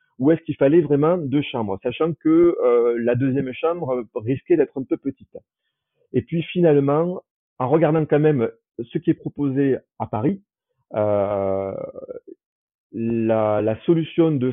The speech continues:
faire une plus petite chambre qui fait finalement huit mètres carrés, mais, euh, on se rend compte qu'avec une petite armoire, euh, un lit, un petit bureau, ben, tout rentre.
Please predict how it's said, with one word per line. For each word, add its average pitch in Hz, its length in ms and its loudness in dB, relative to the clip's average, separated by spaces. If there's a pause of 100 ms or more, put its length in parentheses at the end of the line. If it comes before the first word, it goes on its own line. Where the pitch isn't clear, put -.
faire 139 340 2 (160)
une 131 220 0
plus - 240 -6
petite 180 340 -4
chambre 160 320 0
qui 135 140 -6
fait 151 280 0 (200)
finalement 135 340 -2
huit 123 240 -2
mètres 147 200 2
carrés, 143 280 2
mais, 131 220 2
euh, 117 420 4 (160)
on 117 100 -4
se 123 120 -4
rend 127 140 -2
compte 143 340 -2
qu'avec 110 280 0
une 139 120 -4
petite - 260 -8
armoire, 127 560 -2 (120)
euh, 110 320 -2 (160)
un 135 120 0
lit, 143 480 0
un 151 100 -4
petit 143 300 -8
bureau, 143 300 2
ben, 117 180 -2
tout 151 120 -4
rentre. 135 340 -4